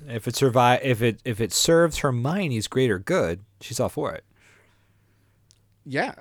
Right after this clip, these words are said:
Speaker 2: I feel like we had a conversation last episode about, like, whether or not she would do something
Speaker 1: Oh, yeah.
Speaker 2: that was, like, and I forget what it was, but I, it w-, this is another one of those moments where it's like, see, she's not, she's not, like, a, a Puritan.
Speaker 1: Oh, no. No.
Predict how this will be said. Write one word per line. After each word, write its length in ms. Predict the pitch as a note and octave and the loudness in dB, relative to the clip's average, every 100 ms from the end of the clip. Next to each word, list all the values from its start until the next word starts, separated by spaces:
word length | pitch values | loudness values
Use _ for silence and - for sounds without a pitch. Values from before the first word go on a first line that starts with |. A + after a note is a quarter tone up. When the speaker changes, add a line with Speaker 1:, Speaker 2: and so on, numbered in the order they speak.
| _ _ _ C#3 | _ _ _ -6
Speaker 2:
I 60 | |
feel 140 | F3 F3 | 0 0
like 80 | D#3 | 0
we 100 | D3+ | -2
had 100 | C3+ | -2
a 40 | |
conversation 460 | D#3 C#3 C#3+ B2+ B2 | -6 -8 -8 -8 -8
last 220 | A#2+ C#3 | -8 -10
episode 280 | B2 B2 A#2 | -10 -10 -10
about, 240 | A2 A2 | -10 -10
like, 160 | A#2 A2+ | -10 -10
whether 220 | A2+ A2+ | -10 -10
or 40 | A2 | -12
not 200 | A2 A#2 | -12 -14
she 120 | B2 | -14
would 160 | A2+ | -12
do 220 | A2 A2+ A2 | -12 -12 -12
something 580 | - A2+ A2+ G#2+ A2 - - | -12 -14 -14 -14 -16 -16 -2
Speaker 1:
Oh, 120 | C3 | 2
yeah. 200 | A#2+ F2+ - _ - | 4 2 -4 _ -12
Speaker 2:
that 100 | A#2 | -12
was, 160 | G#2+ | -10
like, 240 | A2+ A2+ _ _ - | -12 -14 _ _ -14
and 120 | B2+ | -12
I 40 | A#2+ | -10
forget 260 | C#3 B2+ | -10 -10
what 100 | B2+ | -10
it 60 | A#2+ | -8
was, 200 | A#2 A#2 | -8 -6
but 120 | A#2 | -8
I, 60 | A2 | -8
it 140 | A2+ | -12
w-, 200 | B2+ A#2+ - | -14 -14 -6
this 240 | E3 E3+ | -2 -2
is 120 | D#3+ | -2
another 320 | D#3 C#3+ C#3 C#3 | -4 -4 -4 -4
one 160 | C3 | -6
of 80 | B2+ | -6
those 180 | B2 A#2+ | -8 -8
moments 260 | B2 B2 B2 | -12 -12 -12
where 40 | |
it's 60 | A#2+ | -12
like, 140 | A#2+ | -14
see, 340 | - C3+ D#3 A#3 | -12 -6 -6 -6
she's 320 | - D3+ D3 | -6 -6 -6
not, 360 | D3 F3+ F3+ - - _ _ _ _ _ _ _ _ - | -4 -2 -4 -6 -20 _ _ _ _ _ _ _ _ -12
she's 340 | - F3 D3+ | -4 -2 -2
not, 460 | D3+ D#3+ E3 D#3 - | -2 -2 -2 -2 -4
like, 340 | C#3 B2+ B2 - | -4 -6 -8 -8
a, 220 | B2+ A#2+ - _ _ _ - | -8 -8 -12 _ _ _ -14
a 100 | B2+ | -12
Puritan. 720 | - - D3 B2+ - A2 G#2 _ _ - | -12 -10 -6 -6 -8 -12 -14 _ _ -4
Speaker 1:
Oh, 100 | A2+ | -2
no. 300 | F3+ C#2+ - _ _ _ _ - | -2 -8 -10 _ _ _ _ -18
No. 320 | C#2+ - | -14 -14